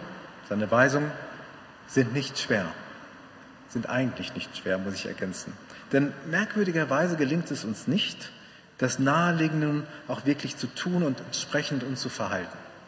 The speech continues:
Zwar sind Gottes Weisungen nicht schwer, aber wir schaffen das Leichte manchmal nicht.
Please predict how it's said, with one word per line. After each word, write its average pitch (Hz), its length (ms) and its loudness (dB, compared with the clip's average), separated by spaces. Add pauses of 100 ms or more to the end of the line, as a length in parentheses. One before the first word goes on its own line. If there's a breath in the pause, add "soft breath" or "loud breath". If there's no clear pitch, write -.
(2250 loud breath)
Zwar 156 220 12
sind 147 160 4
Gottes 170 480 6
Weisungen 151 340 8
nicht 135 180 2
schwer, 175 260 10
aber 165 380 8 (400)
wir 147 100 2
schaffen 202 360 4
das 127 200 2
Leichte 117 360 0
manchmal 92 400 -4
nicht. - 220 -10